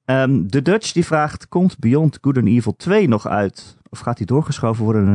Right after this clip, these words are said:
een nieuwe generatie? En is die überhaupt nog in ontwikkeling?"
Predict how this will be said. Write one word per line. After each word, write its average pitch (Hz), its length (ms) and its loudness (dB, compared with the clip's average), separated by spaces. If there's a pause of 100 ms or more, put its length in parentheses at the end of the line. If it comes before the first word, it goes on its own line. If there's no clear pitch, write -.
een 95 60 4
nieuwe 139 200 4
generatie? 123 680 0
En - 140 -4
is - 140 0
die - 140 -2
überhaupt 127 360 0
nog 170 160 0
in 131 120 2
ontwikkeling?" 104 580 0